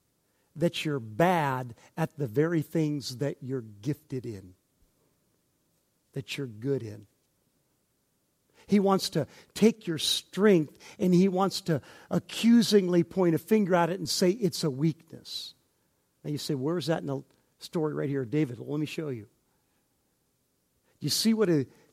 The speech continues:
Eliab attacked with David? He said, "I know your presumption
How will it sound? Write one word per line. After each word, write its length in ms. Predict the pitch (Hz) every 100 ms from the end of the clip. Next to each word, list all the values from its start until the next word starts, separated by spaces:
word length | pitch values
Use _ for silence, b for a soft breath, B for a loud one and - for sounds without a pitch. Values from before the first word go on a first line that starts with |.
| -
Eliab 640 | 180 147 147 160 196 190
attacked 640 | 143 - 170 175 185 _ _
with 220 | 180 139 127
David? 480 | 156 165 190 165 - _ _ _
He 160 | 185
said, 480 | 175 - 151 131 113 _ _ _ _ _ _ _ _ _ _ _ -
"I 160 | 185
know 200 | 208 202
your 200 | 196 185
presumption 880 | - - 135 127 196 - - 139